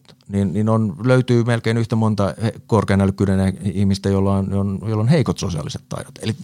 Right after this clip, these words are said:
eli, eli sen ikään kuin vaihtelun huomioiminen on, on sellainen, mitä ihmisillä on ehkä hankala pitää,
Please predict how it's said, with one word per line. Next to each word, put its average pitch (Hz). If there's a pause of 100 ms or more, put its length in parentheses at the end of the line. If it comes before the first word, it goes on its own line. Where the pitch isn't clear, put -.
(320)
eli, 104
eli 110
sen 151
ikään 117
kuin 117
vaihtelun 107 (560)
huomioiminen 90 (200)
on, 90
on 90
sellainen, 95
mitä 87
ihmisillä 92
on 87 (140)
ehkä 98
hankala 95
pitää, 85